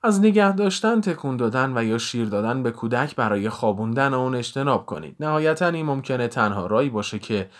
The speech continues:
نوزاد رو قادر به خواب رفتن می‌کنه. اگه نوزاد شما تمایل به خواب رفتن در آغوش شما بعد از شیر خوردن داره،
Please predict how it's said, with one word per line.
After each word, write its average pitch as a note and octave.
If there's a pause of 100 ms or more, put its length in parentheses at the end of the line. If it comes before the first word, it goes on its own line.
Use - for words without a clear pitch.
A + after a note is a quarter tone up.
(200)
نوزاد C#3+
رو B2+
قادر G#2+
به G2+
خواب F2+
رفتن F#2+
می‌کنه. D2+
اگه A2+
نوزاد G2
شما G2 (220)
تمایل D3+
به C#3
خواب G#2
رفتن A2
در F#2+
آغوش G#2
شما G#2+
بعد B2+
از A2+
شیر A2
خوردن F2
داره، C3